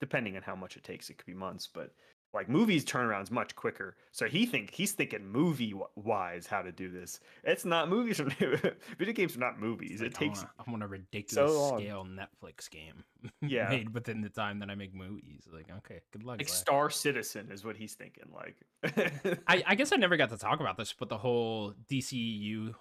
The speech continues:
Speaker 2: having games attached to the D C E U thing too, with, uh, James Gunn taking over in there, uh, it, it, it kinda reminds me of that a little bit, where, like, that just seems like a terrible idea to me. <laughs> Like, that sounds like a really bad idea that you could not pull off.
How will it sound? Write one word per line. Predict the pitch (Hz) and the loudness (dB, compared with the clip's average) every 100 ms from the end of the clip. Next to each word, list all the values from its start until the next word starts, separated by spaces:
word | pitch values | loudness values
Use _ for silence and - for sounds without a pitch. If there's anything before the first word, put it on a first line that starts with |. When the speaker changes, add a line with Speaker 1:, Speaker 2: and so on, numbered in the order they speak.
| - | -6
Speaker 2:
having | - 120 107 98 | 0 0 0 -4
games | 98 101 107 104 | -6 -6 -6 -8
attached | 98 104 95 - - | -6 -4 -4 -6 -8
to | |
the | 113 113 | -8 -6
D | 117 113 | -6 -6
C | 131 | -6
E | 117 117 117 | -6 -4 -4
U | 120 | -6
thing | 131 120 | -6 -6
too, | 113 120 120 120 | -4 -4 -6 -8
with, | 104 - | -10 -8
uh, | 101 98 | -8 -8
James | 98 104 101 | -6 -6 -6
Gunn | 101 101 | -8 -6
taking | 113 104 113 | -8 -8 -8
over | 110 113 110 123 | -6 -6 -8 -8
in | 113 | -8
there, | 113 107 - - | -6 -10 -14 -12
uh, | 101 95 90 | -10 -8 -8
it, | |
it, | 92 80 87 110 120 120 107 127 120 | -10 -8 -8 -8 -6 -6 -6 -6 -8
it | 131 | 2
kinda | 196 135 | 2 4
reminds | 113 117 120 | 0 -2 -2
me | 107 | -4
of | |
that | 107 123 | -2 -2
a | |
little | 117 120 | -2 -4
bit, | 135 151 - | 0 -2 -2
where, | 117 | -4
like, | 104 98 95 | -4 -4 -2
that | 110 101 | 0 0
just | 95 - | -2 -10
seems | 101 87 | -10 -10
like | 80 | -12
a | |
terrible | - 90 82 78 | -12 -12 -12 -12
idea | 78 73 71 | -12 -14 -16
to | 76 | -16
me. | 73 - | -18 -14
<laughs> | - - _ _ | -14 -14 _ _
Like, | - 131 | -8 -4
that | 113 104 | -2 -2
sounds | 135 113 | -2 -2
like | 107 | -4
a | 90 85 | -6 -10
really | 87 82 85 85 | -12 -12 -12 -12
bad | 87 85 | -10 -10
idea | 82 87 85 | -10 -14 -14
that | 82 - | -14 -14
you | 85 | -16
could | 87 82 | -16 -12
not | 76 - | -12 -14
pull | - 80 78 | -16 -14 -14
off. | - | -16